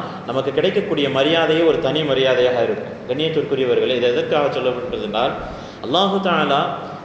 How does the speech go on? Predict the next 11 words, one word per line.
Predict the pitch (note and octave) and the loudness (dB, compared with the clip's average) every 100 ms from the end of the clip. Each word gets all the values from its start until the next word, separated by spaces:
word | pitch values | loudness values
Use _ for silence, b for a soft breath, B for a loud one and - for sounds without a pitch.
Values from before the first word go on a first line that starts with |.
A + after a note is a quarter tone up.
| - - | -12 0
பெற்றோர்களை | C#3+ C#3+ G#3 A3 G#3 G3 G3 | 0 4 6 6 6 4 2
பேணி | G3 E3 F#3+ F3+ | 2 2 2 2
பாதுகாக்க | E3 F3 E3+ E3 E3+ | 2 2 2 2 2
வேண்டும், | D#3 D#3 D#3 D#3 - | 2 2 0 -2 0
பெற்றோர்களுக்கு | D3 C#3+ G#3+ G#3 F#3 F3+ F3+ | 0 6 8 8 8 4 2
வழிபட | D3+ F3 F3 F3 | 2 4 4 4
செய்ய | D#3 C3+ | 2 0
வேண்டும், | C#3+ C#3+ C3 | 2 0 0
பெற்றோர்களுக்கு | C#3 C3+ G3 F#3 F3 F3+ D#3 | -4 2 4 6 4 4 2
மாறு | C#3+ F3 F3 | 2 2 2
செய்யக்கூடாது | E3+ D#3 D#3 D3 D3 D3 | 2 0 4 4 4 4